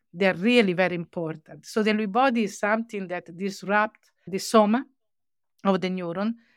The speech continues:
disrupt the transport, but the synaptic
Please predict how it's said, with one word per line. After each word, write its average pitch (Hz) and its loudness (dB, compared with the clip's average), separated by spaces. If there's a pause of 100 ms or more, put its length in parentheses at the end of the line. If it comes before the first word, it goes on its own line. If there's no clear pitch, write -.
disrupt 196 0
the 185 -8 (100)
transport, 254 0 (320)
but 247 -2 (300)
the 214 2 (160)
synaptic 226 0